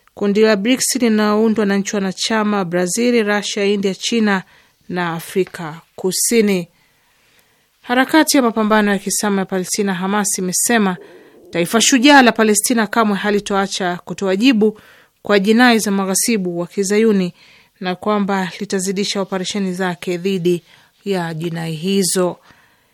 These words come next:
Na Robert F Kennedy, anayewania kuwa mgombea urais wa Marekani kwa tiketi ya chama cha Democrat, amesema Russia haitashindwa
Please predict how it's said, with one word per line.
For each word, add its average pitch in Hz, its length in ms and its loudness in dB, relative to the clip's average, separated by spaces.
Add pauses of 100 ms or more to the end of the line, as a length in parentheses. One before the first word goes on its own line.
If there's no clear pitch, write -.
(420)
Na 247 300 2
Robert 262 440 2
F 226 200 0
Kennedy, 220 540 0
anayewania 202 580 0
kuwa 202 180 -4
mgombea 190 400 0
urais 190 320 -2
wa 196 60 -4
Marekani 208 600 -4
kwa 180 180 -8
tiketi 196 380 -6
ya 185 60 -6
chama 190 300 -8
cha 190 120 -6
Democrat, 190 600 -4 (540)
amesema 190 460 0
Russia 233 440 2
haitashindwa 208 920 -2